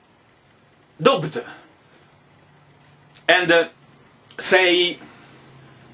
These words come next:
"How is possible that, uh, our universe is, uh, infinite one?" Really, the infinite existence of our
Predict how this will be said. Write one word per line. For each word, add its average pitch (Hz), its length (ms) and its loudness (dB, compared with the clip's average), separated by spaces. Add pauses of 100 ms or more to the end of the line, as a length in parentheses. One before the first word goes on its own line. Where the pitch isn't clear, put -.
(160)
"How 269 200 2
is 196 120 0
possible 127 680 0
that, 147 280 0
uh, 139 160 0 (400)
our 180 300 6
universe 151 720 2 (800)
is, 175 240 4
uh, 165 160 4 (640)
infinite 208 460 2
one?" 120 420 -6 (1900)
Really, 165 500 2 (640)
the 160 240 4 (540)
infinite 190 580 2
existence 135 1040 -4 (540)
of 139 220 2 (180)
our 139 400 2